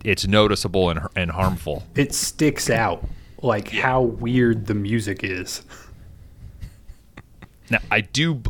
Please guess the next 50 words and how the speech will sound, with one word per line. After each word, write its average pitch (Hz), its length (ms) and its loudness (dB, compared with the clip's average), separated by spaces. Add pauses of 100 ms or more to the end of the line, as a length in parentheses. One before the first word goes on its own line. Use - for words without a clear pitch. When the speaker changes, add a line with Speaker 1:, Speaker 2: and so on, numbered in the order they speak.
(120)
Speaker 1:
I 120 100 2
do 147 300 2
think 165 260 0
that 127 100 4
the - 80 0
song 120 300 4
at 104 80 0
the 107 160 -4
end 107 240 4
is 117 140 4
good, 123 340 6 (920)
and 95 120 -2
I 92 80 4
think 104 260 0
it's - 360 -2
a 95 80 -4
sweet - 340 0
song 104 320 2
for 113 140 2
that. 117 380 2 (420)
What 101 180 4
I 95 80 4
wish 101 440 4
is 95 140 0
that 95 200 2
maybe 98 280 4
you 95 140 4
would 87 120 4
just, 87 160 2
you, 92 240 2 (560)
maybe 120 200 6
they 107 140 6
did, 104 360 4
and 87 120 0
this 90 180 0
is 82 80 0
what 90 140 6
they 85 140 2
end 87 200 0
up, 90 180 2 (160)
ended 90 240 2
up 92 180 2
with, 82 240 -4
was, 78 120 -6
like, 78 260 -4 (180)
build 107 300 8
off 92 260 6
of 82 160 -6
that. 80 300 0 (1000)
But 80 240 -2